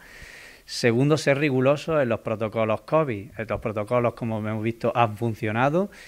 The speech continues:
y ahora, pues, tenemos que volver a ser rigurosos y no relajarnos. Ante cualquier síntoma, pues, no llevar al alumnado al centro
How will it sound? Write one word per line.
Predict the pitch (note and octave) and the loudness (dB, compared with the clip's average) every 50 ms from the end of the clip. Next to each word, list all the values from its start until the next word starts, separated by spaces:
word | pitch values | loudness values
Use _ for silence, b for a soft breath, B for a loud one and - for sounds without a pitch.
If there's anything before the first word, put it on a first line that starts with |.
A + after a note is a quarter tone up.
| b b b | b b b
y | A#2+ A2 | 0 0
ahora, | A2 A2 A2+ B2 B2+ D3+ C#3+ | 2 4 4 4 4 4 2
pues, | - A#2+ G#2+ G2+ G2+ | -2 -4 -4 -4 -4
tenemos | - - G#2 G#2+ G#2+ G#2+ - | -4 -4 -2 -2 -2 -4 -4
que | - | -4
volver | A2 G#2+ A2 G#2 A2 A2+ | -2 -2 0 0 0 0
a | A2+ | 0
ser | - B2 A#2 A2+ | 0 -2 -2 0
rigurosos | B2 B2 A#2+ B2+ C3 C3 C#3 C#3 - D3+ | 0 0 2 2 2 2 0 0 0 -2
y | C#3 | 0
no | B2+ A#2+ G#2+ | 0 0 0
relajarnos. | G#2 G#2 G2+ G2+ F#2+ - D3 D3+ D#3+ C#3+ A2+ G2+ - b b b b b | 0 0 -2 -2 -2 0 0 0 0 0 -2 -4 -6 b b b b b
Ante | A2+ G#2+ G#2 A2 G2 | -6 -4 -2 -2 -2
cualquier | A2 G#2 G#2 - - A2 G#2+ G#2+ | -2 -2 -2 -2 -2 -2 -2 -2
síntoma, | - - B2+ A#2+ C3 B2+ - C#3+ C#3 D3+ E3+ D#3 | -2 -2 0 0 0 0 0 0 0 2 0 0
pues, | - G#2 G2+ | 0 -2 -4
no | G#2 G#2+ G#2+ G#2+ G#2+ | -2 -2 -2 -2 0
llevar | G#2 G#2 G#2 G#2 G#2 | 0 0 0 0 0
al | G#2 G#2 G#2 | 0 0 -2
alumnado | G#2 G#2 A2 A2 A2 A2+ A2+ A2 A2+ | -2 -2 -2 -2 -2 0 0 2 2
al | A2+ A2+ | 0 0
centro | - - D3+ D#3 D#3+ D3 - D#3+ E3 F3 F3 | 0 -2 -2 -2 -2 -2 -2 0 0 0 0